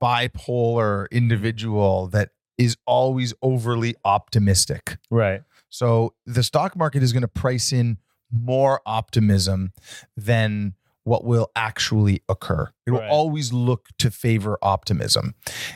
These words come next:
Speaker 1: And in this case, that optimism was lower inflation readings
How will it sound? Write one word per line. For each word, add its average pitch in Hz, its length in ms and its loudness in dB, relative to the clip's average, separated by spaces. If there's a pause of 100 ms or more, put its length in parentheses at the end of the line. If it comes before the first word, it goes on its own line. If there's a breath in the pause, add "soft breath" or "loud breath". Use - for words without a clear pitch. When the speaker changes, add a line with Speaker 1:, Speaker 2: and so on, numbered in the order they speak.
(120)
Speaker 1:
And 113 480 0 (120)
in 127 240 0
this 147 200 0
case, 123 380 -2
that 120 240 2
optimism 104 720 0
was 98 500 0 (320 loud breath)
lower 131 560 0
inflation 127 640 -2
readings 107 580 -2